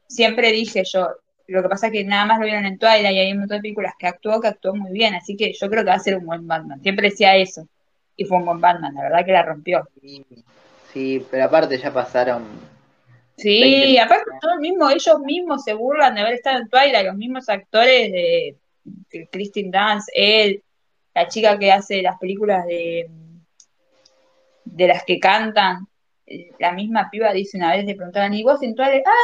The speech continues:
Speaker 1: sí, estoy en Twilight", o sea, se hace, se burlan como que ya está, ya fue.
Speaker 2: <laughs>
Speaker 1: Como que, bueno,
Speaker 2: Eh.
Speaker 1: listo, es una época, ya está, bueno.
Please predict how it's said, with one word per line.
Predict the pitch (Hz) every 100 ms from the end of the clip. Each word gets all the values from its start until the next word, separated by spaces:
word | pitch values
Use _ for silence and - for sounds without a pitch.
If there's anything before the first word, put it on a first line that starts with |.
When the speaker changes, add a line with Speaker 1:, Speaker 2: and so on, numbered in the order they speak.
| 453
Speaker 1:
sí, | 480 480
estoy | 440
en | 370
Twilight", | 370 302 233
o | 214
sea, | 220
se | 269
hace, | 277 254
se | 208 196
burlan | 202 254 262
como | 220 180 180
que | 170
ya | 208
está, | 208 202 214
ya | - -
fue. | 220 165 180 -
Speaker 2:
<laughs> | - _ _ _ _ _ _ _ _ _
Speaker 1:
Como | 175 170 170
que, | 151 127 _
bueno, | 143 165 175 156
Speaker 2:
Eh. | 120
Speaker 1:
listo, | 185 185
es | 170
una | 180 185 190 233
época, | 240 254 226 208
ya | -
está, | 208 - 190 190 170
bueno. | 165 165 156